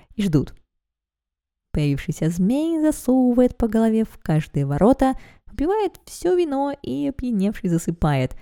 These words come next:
предоставляя Сусаноу шанс не спеша порубить его на кусочки. Помимо руки принцессы, героя ожидает еще одна награда.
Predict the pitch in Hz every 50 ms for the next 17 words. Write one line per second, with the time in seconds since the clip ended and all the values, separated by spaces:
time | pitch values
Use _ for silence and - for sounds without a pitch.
0 | - _ _ _ - - - 262 170 - - - 262 294 330 370 392 359 - -
1 | 254 - 247 226 220 226 247 262 277 269 - - - 220 214 226 233 - - -
2 | 220 202 - - 226 - - - 175 165 170 - 185 170 170 151 143 135 - -
3 | 143 135 135 131 - - 147 - - - - - - - - - _ _ _ _
4 | _ _ _ _ _ _ _ _ _ _ _ _ _ _ _ _ _ _ _ _
5 | _ - - 233 349 427 415 339 - 262 - - 220 202 - 196 196 208 - -
6 | 330 349 370 330 - - 311 311 269 220 208 196 220 262 277 254 - 175 175 180
7 | 175 156 156 185 196 202 190 - - 165 151 165 - - - 165 156 156 160 147
8 | 147 151 151 - 160 143 135 135 139 131